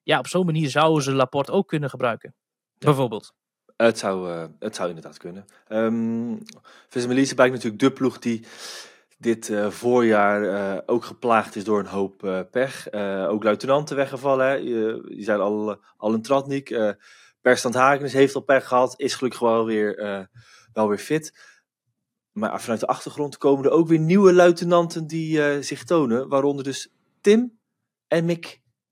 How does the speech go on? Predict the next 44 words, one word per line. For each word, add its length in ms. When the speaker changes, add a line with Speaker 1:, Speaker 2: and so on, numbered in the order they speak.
Speaker 2:
van 320
Dijken, 380
die 300
zeker 520
een 200
zeer 280
sterke 500
Ronde 240
van 120
Vlaanderen 360
reden. 320
Speaker 1:
Ja, 260
absoluut. 640
Eh, 480
Tim 220
van 140
Dijken 320
was 220
in 60
het 160
originele 580
plan 220
al 120
voorzien 460
voor, 300
eh, 260
voor 220
Roubaix. 360
Ehm, 840
eh, 440
wat 440
grote 380
verhaal 340
met 140
Arthur 240
van 160
Dongen 280
over 280
het 160
plan 260
met 120
die 120
twee, 380
ehm, 640